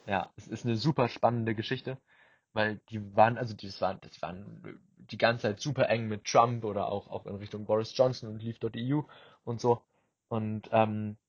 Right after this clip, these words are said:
das war der, das war der erste Prozess, der richtig gezeigt hat, wie viel Einfluss können, ähm, Datenpunkte haben auf, auf Menschen, die eben nicht beeinflusst werden, weil wir,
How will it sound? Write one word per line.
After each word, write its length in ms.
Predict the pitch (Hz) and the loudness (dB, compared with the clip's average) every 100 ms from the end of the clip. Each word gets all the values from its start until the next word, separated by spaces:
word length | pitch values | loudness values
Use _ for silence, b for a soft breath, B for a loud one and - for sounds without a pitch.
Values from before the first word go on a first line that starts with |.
| _ _ _ | _ _ _
das 260 | 123 127 - | 2 4 6
war 80 | 143 | 6
der, 140 | 123 | 6
das 200 | - - | 2 4
war 80 | 131 | 6
der 100 | 131 | 6
erste 220 | 165 143 | 2 -4
Prozess, 360 | - - 160 - | -10 -4 -4 0
der 160 | 117 | 0
richtig 300 | 160 - 139 | 0 -4 -10
gezeigt 580 | 110 - 110 120 160 - | -10 -4 2 2 2 -4
hat, 240 | 165 - - _ _ _ _ | -4 -4 -14 _ _ _ _
wie 320 | 107 113 151 | -10 -2 -2
viel 280 | - 170 135 | 2 2 4
Einfluss 760 | 98 120 156 - 156 151 - - | 6 6 4 -4 -4 -4 -6 -12
können, 600 | - 120 131 147 147 151 139 _ _ _ _ 110 | 0 2 2 0 -2 -8 -12 _ _ _ _ -4
ähm, 420 | 110 110 107 104 | -2 -2 -4 0
Datenpunkte 680 | 117 139 - 107 104 95 98 | 2 2 0 -6 -6 -6 -4
haben 260 | 92 92 92 | -2 -2 -2
auf, 240 | 92 - | -4 -6
auf 160 | 101 - | -8 -4
Menschen, 320 | 104 123 113 | -4 -4 -8
die 80 | - | -6
eben 100 | 107 | -4
nicht 160 | 113 - | -4 -4
beeinflusst 480 | - 127 107 - | -4 -4 -4 -8
werden, 220 | - 92 190 | -6 -2 2
weil 240 | 101 - _ _ _ _ _ 117 | 2 0 _ _ _ _ _ -16
wir, 180 | 107 | -12